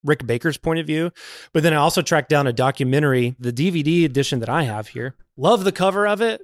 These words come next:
but zilch special features, just absolutely nothing on this. There's a really good Blu-ray of this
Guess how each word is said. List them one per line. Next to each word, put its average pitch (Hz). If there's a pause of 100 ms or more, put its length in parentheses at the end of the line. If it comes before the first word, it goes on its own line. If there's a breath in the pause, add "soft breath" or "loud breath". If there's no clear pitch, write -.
but 135 (240)
zilch 135
special 143
features, 135
just 123 (100)
absolutely 143
nothing 120
on 98
this. 117 (300 soft breath)
There's 139
a 143
really 202
good 143
Blu-ray 151
of 117
this 113